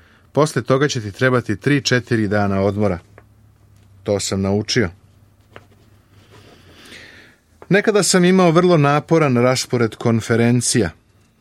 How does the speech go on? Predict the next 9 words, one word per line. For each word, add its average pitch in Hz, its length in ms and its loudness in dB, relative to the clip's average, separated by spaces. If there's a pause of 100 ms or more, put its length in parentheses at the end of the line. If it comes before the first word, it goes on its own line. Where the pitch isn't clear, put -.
(360)
Odlazio 110 500 0
sam 92 220 -4
na 92 80 -2
njih 95 320 -2
i 92 60 -4
uživao 104 440 0
u 95 80 -2
svakom 98 440 -4
trenutku. 98 600 -4